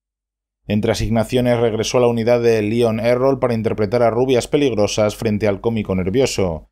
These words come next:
e incluso interpretó acompañantes incidentales que no pedían ningún diálogo. Ella es la rubia del club nocturno que bromea silenciosamente con el juego de cartas de Tommy Noonan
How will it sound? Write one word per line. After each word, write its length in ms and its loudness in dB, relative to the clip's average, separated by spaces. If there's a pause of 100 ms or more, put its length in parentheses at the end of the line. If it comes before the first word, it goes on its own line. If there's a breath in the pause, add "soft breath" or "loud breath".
(320)
e 80 -2
incluso 320 -2
interpretó 440 -2
acompañantes 880 -2
incidentales 1040 0
que 120 -6
no 140 -2
pedían 320 0
ningún 340 -2
diálogo. 640 0 (640)
Ella 260 2
es 80 -4
la 140 2
rubia 260 2
del 160 0
club 200 0
nocturno 460 0
que 80 0
bromea 380 2
silenciosamente 880 -2
con 160 0
el 80 0
juego 260 0
de 160 0
cartas 340 0
de 120 -2
Tommy 320 0
Noonan 500 0